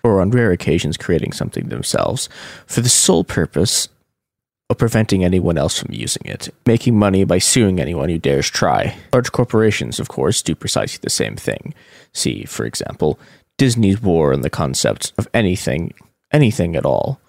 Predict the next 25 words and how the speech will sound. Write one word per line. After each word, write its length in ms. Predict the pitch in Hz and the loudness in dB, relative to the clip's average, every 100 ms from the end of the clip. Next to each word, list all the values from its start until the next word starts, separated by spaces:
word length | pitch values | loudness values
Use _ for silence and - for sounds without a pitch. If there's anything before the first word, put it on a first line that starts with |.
| _ _ _ | _ _ _
falling 380 | - 120 90 82 | -2 2 2 0
into 120 | 80 | -4
the 60 | - | -6
public 320 | 85 71 - | -8 -8 -6
domain. 480 | 52 62 69 - 135 - _ _ | -4 -2 -2 -4 -8 -16 _ _
This 160 | - 139 | 0 2
sabotage, 800 | - 127 90 62 - 60 - - - _ _ - | 4 2 2 0 0 0 0 -2 -8 _ _ -2
and 140 | 110 | 2
on 180 | 87 87 | 4 4
this, 360 | 76 85 - - | 4 4 2 -2
all 280 | - 98 85 | -2 2 2
four 360 | 92 - 104 - | 0 0 0 0
of 120 | - | 0
our 80 | 69 | -2
interlocutors, 1000 | 82 - - 52 - - - - - - _ _ _ _ - | -2 -2 -2 -2 -4 -8 -6 -6 -6 -8 _ _ _ _ -14
Veblen, 600 | 143 80 - 69 - - _ _ | -2 -2 0 -2 -4 -10 _ _
Kropotkin, 680 | - - 71 - - - - - _ _ _ - | -10 -2 -2 -2 -6 -6 -8 -12 _ _ _ -2
Klirnitsin 680 | 101 90 87 92 - 76 | 0 2 2 -2 -2 -4
agree, 480 | 71 - 87 62 104 - - - _ _ - | -4 -2 -2 0 -2 -4 -16 -20 _ _ -2
as 180 | 131 | 0
long 220 | 120 107 92 | 2 2 0
as 80 | |
private 340 | - 117 101 92 | 0 0 2 2
ownership 440 | 76 80 - - | 0 -2 -6 -8
exists, 640 | - 127 - - - - | -8 -6 -4 -6 -4 -6